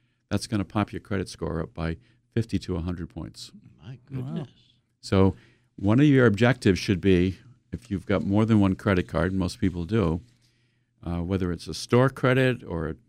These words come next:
Speaker 1: a charge credit like a Visa or a MasterCard, get all your balances down below fifty percent of what the total available credit is, and it's gonna pop your credit score way up.
Speaker 2: That's the first time I've ever heard that.
Speaker 3: Hmm.
Speaker 2: That's
Speaker 1: Yep.
Speaker 2: awesome.
Speaker 3: Yeah.
Speaker 2: Yeah.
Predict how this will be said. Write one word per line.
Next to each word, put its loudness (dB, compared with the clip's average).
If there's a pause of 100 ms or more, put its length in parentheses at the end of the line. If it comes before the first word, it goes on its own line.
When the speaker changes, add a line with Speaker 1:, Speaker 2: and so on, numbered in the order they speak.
Speaker 1:
a -14 (300)
charge 0
credit 0
like -4
a -2
Visa -2
or -4
a -4
MasterCard, -6 (420)
get 2
all 4
your 4
balances 2
down 2
below 0
fifty -2
percent -4 (340)
of -4
what -4
the -10
total -2
available -4
credit -2
is, -8 (380)
and -12
it's -12
gonna -4
pop -2
your -6
credit -4
score -12
way -10
up. -16 (520)
Speaker 2:
That's -18
the -20
first -6
time -8
I've -14
ever -20
heard -18
that. -8
Speaker 3:
Hmm. -4
Speaker 2:
That's -8
Speaker 1:
Yep. -10
Speaker 2:
awesome. -16
Speaker 3:
Yeah. -10
Speaker 2:
Yeah. -12